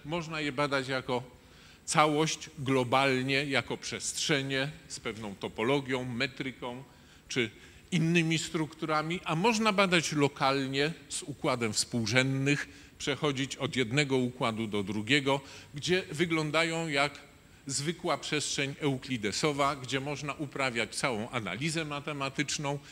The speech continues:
i wiele innych mają cech lokalnie, które podobne są, które przypominają przestrzeń euklidesową, choć całościowo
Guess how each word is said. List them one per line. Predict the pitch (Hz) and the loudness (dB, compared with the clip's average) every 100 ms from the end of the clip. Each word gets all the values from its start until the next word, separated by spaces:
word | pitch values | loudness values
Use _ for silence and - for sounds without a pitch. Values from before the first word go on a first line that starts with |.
| - - - | -18 -16 -4
i | 185 | 2
wiele | 190 226 208 | 4 8 6
innych | 202 190 196 196 - - - - - - - | 6 2 4 2 2 -4 -16 -20 -20 -20 -12
mają | 143 151 170 156 135 | -4 0 0 -2 -2
cech | - 185 185 - - | 0 4 4 4 -4
lokalnie, | 147 135 135 156 156 160 170 160 | 0 0 0 0 0 0 0 -2
które | 156 - 160 151 143 - - - - - - - | -2 0 4 4 2 -2 -20 -20 -20 -20 -18 -4
podobne | 156 151 190 170 165 | 0 0 0 0 0
są, | 156 165 160 165 175 - - | 0 -2 -2 -4 -8 -16 -20
które | - 156 139 139 - - | -10 -2 0 0 -6 -16
przypominają | - 160 156 151 143 151 160 151 | -8 -6 -4 -6 -4 -4 -4 -4
przestrzeń | 147 156 139 - 143 - | -4 -2 -2 0 -2 0
euklidesową, | 139 131 143 123 120 - 170 180 | -2 0 -2 2 0 0 -2 -2
choć | 165 147 | -4 -6
całościowo | - - 170 175 180 - - 180 190 180 | -4 2 4 6 4 0 -6 -4 -4 -4